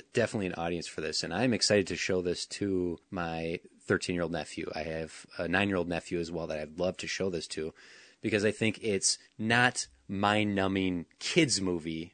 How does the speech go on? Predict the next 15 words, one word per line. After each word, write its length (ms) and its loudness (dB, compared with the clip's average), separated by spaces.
fare. 480 -6
We're 100 -6
not 220 0
Boss 280 2
Baby 280 0
territory 580 -4
here, 220 -2
and 180 -4
it's 140 -2
a 60 2
little 160 4
more 160 2
elevated 460 8
than 120 2
that. 240 2